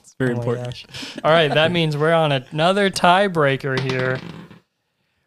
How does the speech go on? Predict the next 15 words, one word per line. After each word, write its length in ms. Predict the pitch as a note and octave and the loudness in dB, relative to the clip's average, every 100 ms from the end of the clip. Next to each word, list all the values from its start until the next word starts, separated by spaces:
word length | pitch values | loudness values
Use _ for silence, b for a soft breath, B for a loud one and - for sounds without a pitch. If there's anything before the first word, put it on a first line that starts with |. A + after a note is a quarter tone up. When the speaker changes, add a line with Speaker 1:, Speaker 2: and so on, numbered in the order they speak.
| _ _ _ | _ _ _
Speaker 2:
That 180 | - C#3 | 0 2
is 160 | C#3+ C3+ | 2 2
number 300 | D3 D3 D3 | 2 4 2
ten. 600 | - D#3+ D#3 D#3 D#3 D#3 | 2 2 4 2 2 0
We've 200 | C#3 C3+ | 0 4
already 240 | C#3+ D#3+ E3 | 6 6 6
done 180 | D#3+ D#3 | 4 4
that 100 | D3 | 4
one. 160 | D3+ | 4
That 120 | D3 B2 | 2 2
was 160 | B2 | 0
alphabetical. 1120 | B2+ A#2+ C3 B2 D#3 D#3 D#3 E3+ D3+ D3 C#3 - | -4 -6 -10 -2 0 0 0 0 2 0 -2 -8
Number 440 | D3 C#3 C#3+ C#3 C3 | 0 2 4 4 4
ten 460 | - E3+ F3+ F3 | 0 2 2 2
again. 720 | D#3+ D3+ D#3+ E3 E3 D#3 D#3+ | -2 -4 -4 -2 -2 -2 -4